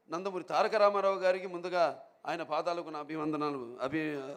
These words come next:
అభినందనలు తెలియజేసుకుంటున్నాను. అలాగే ఈ కార్యక్రమానికి ఎంతోమంది వచ్చారు అతిథులుగా. ముఖ్యంగా మా బోయపాటి శ్రీను గారు ఉన్నారు ఇక్కడ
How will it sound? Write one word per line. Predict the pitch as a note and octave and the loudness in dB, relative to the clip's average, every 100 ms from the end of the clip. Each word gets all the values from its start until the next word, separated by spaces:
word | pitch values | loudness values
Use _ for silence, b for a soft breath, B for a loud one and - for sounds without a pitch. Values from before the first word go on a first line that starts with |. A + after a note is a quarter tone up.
| G#2 | -8
అభినందనలు | A#2 E3+ F#3+ F#3 | -4 -2 0 -2
తెలియజేసుకుంటున్నాను. | E3+ E3+ F3 F3 - E3+ E3 E3 G#3 - _ - _ _ _ _ _ _ _ _ - | -6 -10 -10 -10 -10 -10 -6 -6 -6 -10 _ -20 _ _ _ _ _ _ _ _ -2
అలాగే | F3 F#3 F#3+ D#3+ - _ _ _ _ _ E3+ | 0 2 0 -2 -8 _ _ _ _ _ -6
ఈ | E3+ | -2
కార్యక్రమానికి | F3 F#3 F#3+ F3+ F3+ F3+ F3 E3+ D3+ - _ _ _ _ _ _ _ _ _ D#3 | 0 -2 -2 -2 -2 -6 -4 -4 -4 -12 _ _ _ _ _ _ _ _ _ -8
ఎంతోమంది | F3 G#3+ A3 G3+ | 0 0 2 -4
వచ్చారు | G3 F#3 F#3 A#3 _ _ _ _ _ _ - | 0 -2 -2 -8 _ _ _ _ _ _ -12
అతిథులుగా. | D3+ F3+ F3 E3+ F#3 F#3+ - | -8 -6 -4 0 0 -2 -14
ముఖ్యంగా | D#3 D#3+ F3+ F3+ | -16 -6 -2 0
మా | F3 E3+ | 2 2
బోయపాటి | D#3+ E3+ E3+ E3 | 2 0 0 -2
శ్రీను | D#3+ E3 | -4 -6
గారు | D#3+ D#3 | -4 -4
ఉన్నారు | D#3 D3+ | -4 -8
ఇక్కడ | D3+ E3 | -8 -10